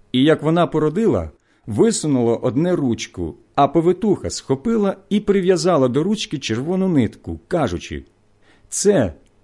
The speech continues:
вийшло перше". Та й сталося, коли воно назад потягло ручку, аж тут його брат вийшов. І каже вона:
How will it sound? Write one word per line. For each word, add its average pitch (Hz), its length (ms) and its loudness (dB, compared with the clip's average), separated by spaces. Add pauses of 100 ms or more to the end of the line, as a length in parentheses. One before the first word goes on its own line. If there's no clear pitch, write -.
(140)
вийшло 120 500 0
перше". 101 540 -4 (840)
Та 117 80 0
й 147 80 0
сталося, 110 640 0 (460)
коли 143 220 6
воно 165 240 4
назад 156 560 0
потягло 110 420 0
ручку, 127 540 -6 (380)
аж 120 300 0
тут - 360 -4
його 170 340 2
брат 165 440 -2
вийшов. 82 540 -4 (680)
І 143 140 2
каже 117 360 0
вона: 85 340 -6